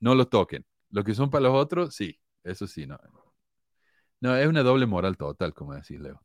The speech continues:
totalmente. Eh, César dice, "Las instituciones privadas no están exentas de respetar las leyes regionales, ni mucho menos la Carta de Derechos Humanos".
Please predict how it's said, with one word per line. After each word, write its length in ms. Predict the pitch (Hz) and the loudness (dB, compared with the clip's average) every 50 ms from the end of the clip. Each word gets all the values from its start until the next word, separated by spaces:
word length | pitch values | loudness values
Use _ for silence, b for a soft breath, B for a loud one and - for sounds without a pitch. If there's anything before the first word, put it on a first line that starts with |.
| _ | _
totalmente. 560 | - 76 76 - 90 87 80 78 73 - _ _ _ _ _ _ _ _ _ _ _ _ _ _ _ _ _ _ - | -18 -16 -12 -10 -10 -10 -10 -12 -14 -16 _ _ _ _ _ _ _ _ _ _ _ _ _ _ _ _ _ _ -8
Eh, 240 | - 101 101 101 101 | -6 -4 -2 -2 -4
César 420 | - - 120 127 127 - 135 127 120 | -2 0 2 2 2 2 0 0 2
dice, 320 | 120 123 123 - - 131 123 | 0 -2 -2 -2 -2 0 2
"Las 180 | 120 113 - 113 | 0 0 -2 -4
instituciones 480 | 104 - 107 107 107 - 131 131 131 | -6 -6 -8 -8 -6 -4 -2 -4 -2
privadas 360 | - 110 110 110 117 120 120 | 0 0 0 2 2 2 2
no 140 | 117 123 127 | 2 2 0
están 220 | 127 127 - 120 117 | 0 0 -2 -2 -2
exentas 420 | 101 - - 113 117 - 117 110 | -2 -4 -6 -6 -4 -2 0 0
de 80 | 107 95 | 0 -2
respetar 440 | 87 85 - 98 87 - - 101 107 | -4 -6 -6 -6 -6 -4 -2 -2 -2
las 100 | 104 95 | -2 -2
leyes 320 | 98 101 107 107 104 98 90 | -2 -2 -2 -2 -2 -4 -6
regionales, 640 | 85 - - 90 90 95 107 113 117 120 120 - - | -8 -8 -6 -6 -4 -4 -4 -4 -4 -4 -6 -6 -8
ni 60 | 95 92 | -8 -6
mucho 220 | 98 98 - 98 90 | -6 -6 -6 -6 -6
menos 240 | 92 98 101 101 98 | -4 -4 -4 -4 -4
la 100 | 87 78 | -6 -8
Carta 360 | _ - 82 85 - - 87 | _ -10 -10 -10 -8 -8 -8
de 100 | 82 78 76 | -8 -8 -12
Derechos 400 | 76 73 71 71 - - - - | -14 -14 -16 -18 -20 -20 -20 -20
Humanos". 440 | 71 65 60 53 _ _ _ _ | -20 -20 -20 -20 _ _ _ _